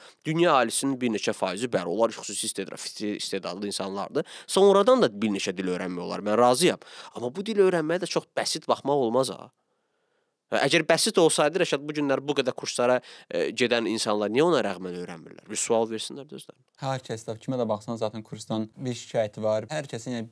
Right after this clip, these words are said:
Speaker 2: fərqli, fərqli, fərqli, fərqli
Speaker 1: Amma
Speaker 2: şikayətləri
Speaker 1: yavaş-yavaş
Speaker 2: var. Nəticələri
Speaker 1: tənəzzül,
Speaker 2: amma eynidir. Heç biri
Speaker 1: tənəzzül
Speaker 2: öyrənə bilmirlər.
Speaker 1: yaşayırlar da, görürsən. Misal üçün, mən Sumqayıtda özüm illərlə kursda olduq da, yəni.
Speaker 2: Bir şey var,
Speaker 1: İndi
Speaker 2: məsələn, biri olar kimsə, kimsə bir nəfər çıxar deyək ki, "Mən özüm altı ay, bir il çalışdım, self-study elədim,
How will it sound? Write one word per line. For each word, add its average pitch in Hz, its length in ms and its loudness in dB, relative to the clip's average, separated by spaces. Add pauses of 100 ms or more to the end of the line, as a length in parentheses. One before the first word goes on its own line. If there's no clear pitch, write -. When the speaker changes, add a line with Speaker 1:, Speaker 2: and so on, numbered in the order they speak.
Speaker 2:
fərqli, 123 320 0
fərqli, 110 240 -2
fərqli, 113 320 -4
fərqli 110 160 0
Speaker 1:
Amma 147 160 2
Speaker 2:
şikayətləri 170 80 4
Speaker 1:
yavaş-yavaş 151 440 4
Speaker 2:
var. 139 100 2
Nəticələri 123 260 4
Speaker 1:
tənəzzül, 135 240 4
Speaker 2:
amma 147 160 2
eynidir. 104 260 2
Heç 104 120 -6
biri 120 80 -2
Speaker 1:
tənəzzül 117 180 4
Speaker 2:
öyrənə 117 160 4
bilmirlər. 104 160 4
Speaker 1:
yaşayırlar 95 480 -4
da, 107 100 -6
görürsən. 101 540 -10 (260)
Misal 101 220 -6
üçün, 104 180 -12
mən 107 100 -4 (100)
Sumqayıtda 95 680 -10
özüm 95 200 -16 (120)
illərlə 92 380 -6
kursda - 300 -12
olduq - 280 -14
da, 87 80 -10
yəni. 90 160 -10 (160)
Speaker 2:
Bir 202 80 -4
şey 202 140 -2
var, 156 80 4
Speaker 1:
İndi 170 100 0
Speaker 2:
məsələn, 208 140 -4
biri 240 140 2
olar 175 360 2
kimsə, 160 320 -2
kimsə 156 340 -2 (240)
bir 131 220 0
nəfər 139 400 0
çıxar 117 240 0
deyək 113 120 2
ki, 156 60 0
"Mən 180 140 2
özüm 127 380 4 (540)
altı 131 360 2
ay, 123 340 4
bir 160 120 6
il 131 160 6
çalışdım, 123 580 2
self-study 131 560 2
elədim, 107 360 4